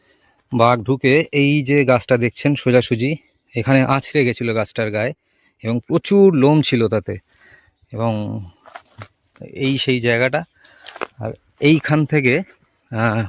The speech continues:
প্রচুর পায়ের ছাপ ছিল এই জায়গাটাতে, এই সামনে সেই জায়গাটা, এইখানটাতে প্রচুর পায়ের ছাপ দেখেছিলাম। রাস্তার উপর থেকে একদম পরিষ্কার দেখা যাচ্ছিল এই জায়গাগুলোতে। কিন্তু এবারে যেটা ঢুকেছে সেটা নাকি আরো সামনের দিকে। ঠিক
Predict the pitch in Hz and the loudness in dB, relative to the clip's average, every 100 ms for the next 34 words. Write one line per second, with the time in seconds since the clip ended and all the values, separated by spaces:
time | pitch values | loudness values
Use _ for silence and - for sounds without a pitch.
0 | - - 131 151 - 120 131 - - 143 | -6 -4 0 0 2 0 0 -4 -6 -6
1 | - 123 110 110 104 107 113 - _ _ | -6 -6 -2 -2 -2 -4 -8 -16 _ _
2 | _ _ _ 131 135 - 127 120 104 - | _ _ _ -2 0 0 -2 -2 -6 -6
3 | 107 104 101 139 139 143 131 123 - 143 | -6 -6 -6 -4 -2 -2 -2 -4 -6 -6
4 | - 165 165 135 - - - _ _ _ | 2 4 4 0 -14 -20 -20 _ _ _
5 | _ 117 120 127 - 127 110 104 110 107 | _ -2 0 0 -4 -4 -4 -6 -6 -6
6 | 110 107 _ _ _ _ 123 117 - 131 | -6 -8 _ _ _ _ -4 -4 -2 -2
7 | 123 131 151 143 120 123 135 139 143 - | -4 -4 -2 0 0 -4 -4 -2 -2 0
8 | 135 113 120 117 - 113 110 104 101 101 | 0 2 2 0 0 -2 0 0 -2 -6
9 | 104 110 - _ _ _ _ _ _ - | -8 -10 -12 _ _ _ _ _ _ -20
10 | _ _ - 117 110 131 127 143 170 165 | _ _ -6 -4 -2 0 2 4 4 4
11 | 170 135 135 143 131 - 131 139 135 139 | 2 2 2 2 2 -2 0 2 4 2
12 | 131 131 - 127 143 117 113 104 98 _ | 2 0 0 2 2 2 -2 -6 -8 _
13 | _ _ _ _ _ _ _ _ _ _ | _ _ _ _ _ _ _ _ _ _
14 | _ _ _ _ _ _ _ _ - 135 | _ _ _ _ _ _ _ _ -4 -4